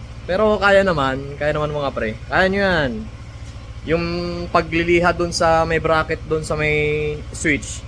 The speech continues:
kikil lang. Kahit kikil, okay na yun. Bili kayo ng kikil dyan sa mga ano, pang kikil. Pwede na. Tiisin nyo lang. <laughs> So, ganun. Or, may mahanap tayong ano, bilihan ng switch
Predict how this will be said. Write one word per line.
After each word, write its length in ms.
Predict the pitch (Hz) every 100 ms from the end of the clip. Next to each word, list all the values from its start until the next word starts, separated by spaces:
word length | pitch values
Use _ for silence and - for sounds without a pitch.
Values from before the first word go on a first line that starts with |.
| - - - - - - -
kikil 400 | 175 175 196 208
lang. 160 | 202
Kahit 240 | 180 180 185
kikil, 320 | 185 202 185
okay 240 | 175 185
na 160 | 185 190
yun. 160 | 165
Bili 160 | 143 165
kayo 160 | 170 175
ng 160 | 170
kikil 320 | 175 165 170
dyan 240 | 160 160 156
sa 80 | 156
mga 320 | 156 143 147
ano, 80 | 143 - - - - - - - - - -
pang 160 | 135 135
kikil. 400 | 147 139 147 143
Pwede 240 | 147 170
na. 320 | 175 170 139 - 147
Tiisin 340 | 151 170 170
nyo 40 | 170
lang. 200 | 170 156 139 - 202
<laughs> 240 | - - - - - - - - -
So, 160 | 135 139
ganun. 400 | 151 151 127 107 - - - - -
Or, 400 | 196 202 202 190
may 160 | 165
mahanap 480 | 180 185 185 180 -
tayong 320 | 170 170 170
ano, 240 | 160 160 139
bilihan 400 | 143 151 151 147
ng 480 | 147 143 143 147 - - - - - - -
switch 560 | - 185 175 - -